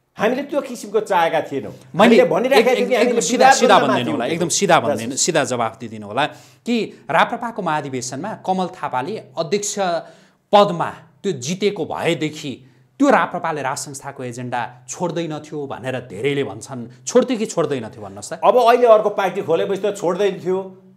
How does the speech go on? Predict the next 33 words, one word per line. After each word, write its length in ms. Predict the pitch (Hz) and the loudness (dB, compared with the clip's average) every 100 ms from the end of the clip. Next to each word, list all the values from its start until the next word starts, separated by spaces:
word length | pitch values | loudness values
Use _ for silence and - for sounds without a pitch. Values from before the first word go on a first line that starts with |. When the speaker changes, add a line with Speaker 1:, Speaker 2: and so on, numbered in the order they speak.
| - | -2
Speaker 1:
अहिले 220 | 180 180 | -2 -2
चाहिँ 140 | 180 175 | -4 -6
त्यो 80 | |
छोड्यो 280 | 170 165 175 120 | -4 -4 -2 -4
भनेर 240 | 123 135 | -4 -4
भन्छन्। 340 | 120 - 120 117 - - _ _ _ _ _ - | -6 -6 -10 -10 -18 -20 _ _ _ _ _ 2
तर 160 | 233 247 | 4 4
कुरा 180 | 220 220 196 - | 4 4 4 2
के 100 | 196 | 2
हो 140 | 151 139 | 2 0
भनेदेखि 320 | 120 120 180 214 - _ | -4 -6 -6 -8 -14 _
हामीले 480 | - 104 190 262 269 | -10 -2 0 2 0
त्यो 220 | 262 240 | 2 2
चाहिँ 200 | 208 208 208 | 4 2 2
नि 80 | 226 190 - | 2 0 -2
एउटा 200 | 214 226 165 | 4 4 6
ग्राउन्ड 320 | 208 269 294 | 8 8 6
रियालिटी 560 | 220 208 220 214 196 196 | 0 4 6 6 2 -4
के 160 | 202 196 | -2 0
थियो 160 | 190 | 0
भने, 200 | 143 139 175 - - - | 0 -2 -6 -10 -20 -2
एउटा 160 | 214 | -2
कठोर 380 | 220 233 285 - | 0 -2 -2 -2
वास्तविकता 540 | 254 214 - 196 196 196 | -2 -2 -4 -4 -6 -8
के 140 | 185 | -6
थियो 140 | 165 156 | -8 -6
भनेदेखि 300 | 131 127 180 185 - - | -8 -8 -10 -12 -18 -12
राजाको 480 | 123 180 208 262 262 | -2 2 2 0 -2
एजेन्डा 460 | 254 202 175 208 208 | -4 -2 -2 0 0
लिएर 340 | 175 180 170 | 0 -2 -2
जाँदाखेरि 560 | 139 160 151 135 113 117 - - _ _ _ | -2 -2 -2 -4 -6 -10 -14 -18 _ _ _
हाम्रो 260 | - 214 254 247 | -4 2 4 2
पार्टी 440 | 208 196 202 165 | 2 2 2 -2